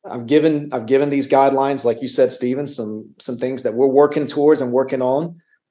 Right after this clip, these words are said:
And if anyone is not able to, to do it, then we're gonna ask you to take a break away and, and to try to grow in it and then see if there's another ministry area you wanna serve in." And those, man, those talks have been so well received. I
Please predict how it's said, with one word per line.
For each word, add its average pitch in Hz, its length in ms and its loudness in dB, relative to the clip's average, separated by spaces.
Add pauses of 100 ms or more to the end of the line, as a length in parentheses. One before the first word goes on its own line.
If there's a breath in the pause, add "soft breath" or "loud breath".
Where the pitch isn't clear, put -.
(140)
And 120 200 -2
if 113 140 -6
anyone 143 420 -6
is 131 120 -2
not 131 180 2
able 127 200 4
to, 113 180 2
to 117 160 -6
do 131 240 2
it, 101 100 2
then 104 100 -6
we're 113 80 -6
gonna 117 140 -4
ask 110 340 -4
you 117 60 -6
to 104 80 -4
take 110 220 -4
a 104 40 -4
break 107 280 -2
away 104 400 0
and, 101 180 -14
and 107 80 -10
to 98 80 -12
try 127 180 0
to 123 80 2
grow 127 300 2
in 143 100 2
it 170 200 0
and 131 100 -6
then 131 100 -2
see 156 280 4
if 151 100 2
there's 156 160 4
another 160 260 4
ministry 156 440 -2
area 151 160 6
you 139 80 2
wanna 135 120 0
serve 151 320 4
in." 113 140 0
And 120 100 -2
those, 202 240 8
man, 185 360 4
those 175 160 2
talks 170 260 6
have 156 80 0
been 135 140 -4
so 143 240 4
well 139 200 6
received. 131 320 0
I 151 80 2